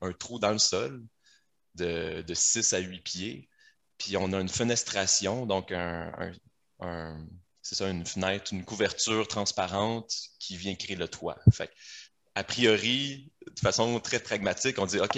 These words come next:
mais là, on chau-, on, on sauve les matériaux d'isolation et même, euh, de structure pour les murs, puis on a juste à prévoir un, un abri, ben, finalement, une fenestration pour, euh,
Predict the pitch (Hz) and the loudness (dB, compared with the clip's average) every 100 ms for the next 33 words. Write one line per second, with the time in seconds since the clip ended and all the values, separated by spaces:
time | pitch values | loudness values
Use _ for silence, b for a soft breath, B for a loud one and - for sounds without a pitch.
0 | 120 95 101 92 120 120 104 101 90 - | 2 2 2 2 0 2 2 2 0 -4
1 | 101 - 120 110 101 98 107 98 110 95 | 0 2 2 2 2 2 0 -4 -4 0
2 | 95 85 82 - 104 107 107 104 90 87 | 2 2 2 4 4 4 2 0 -2 -4
3 | 85 92 98 85 85 82 82 87 90 - | -2 0 0 0 -2 -4 -6 -6 -4 -4
4 | - - 113 110 - 92 90 87 92 135 | -6 -4 -2 -2 -4 -8 -6 -2 0 -2
5 | 135 123 B B B _ _ - 95 90 | -4 -10 B B B _ _ -6 -2 0
6 | 85 101 104 - 92 85 92 98 101 92 | -2 0 -2 -2 -4 -2 0 2 2 0
7 | 87 82 80 76 71 - 90 90 87 85 | -4 -4 -6 -10 -14 -12 -8 -4 -4 -4
8 | 87 95 95 92 82 82 - 87 90 92 | -8 -10 0 0 0 -6 -6 -4 -2 -2
9 | - 95 - 82 87 98 95 87 85 80 | -4 -6 -4 -4 -4 -4 -6 -10 -8 -10
10 | 76 | -12